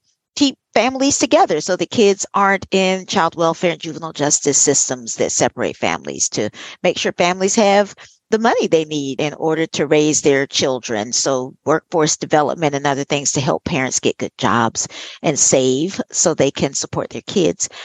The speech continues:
And then to help create neighborhoods that are stronger so that kids and families have healthy, safe places to grow up.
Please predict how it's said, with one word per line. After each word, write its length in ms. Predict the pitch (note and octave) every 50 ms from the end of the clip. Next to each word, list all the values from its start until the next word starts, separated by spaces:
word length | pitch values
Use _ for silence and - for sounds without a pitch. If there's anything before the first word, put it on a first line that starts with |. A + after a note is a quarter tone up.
| - - _ _ _ -
And 180 | A#3 A3 A3
then 220 | G#3+ A3 A3 A3 G#3
to 280 | - B3 G3+ G3 - - -
help 280 | F3 F#3 B3+ A#3 - -
create 320 | - E4 D#4 E4+ D#4+ -
neighborhoods 600 | - G#4 A#4 - A#3 G3 - D#3+ C#3+ C#3 - - -
that 180 | F#3+ F3 E3
are 160 | - F3 D#3+ D#3
stronger 640 | - - - - C#3 C#3 D3+ - B2+ C3+ C3 - - - - - - - -
so 200 | - - C#3 C#3
that 240 | - C#3 - - -
kids 380 | - - D#3 D#3 D#3 - - D#3
and 120 | D3 D3+
families 440 | - A3 C4 C#4 D4 C#4+ C4 C4 -
have 180 | C4 A#3 A3+ A3
healthy, 320 | - - G#3 G3 - G3+
safe 300 | F#3 - - F3 D3+ -
places 400 | - - D#3 C3+ - - - -
to 80 | - -
grow 220 | - B2 A2 G#2
up. 220 | F#2 E2+ - -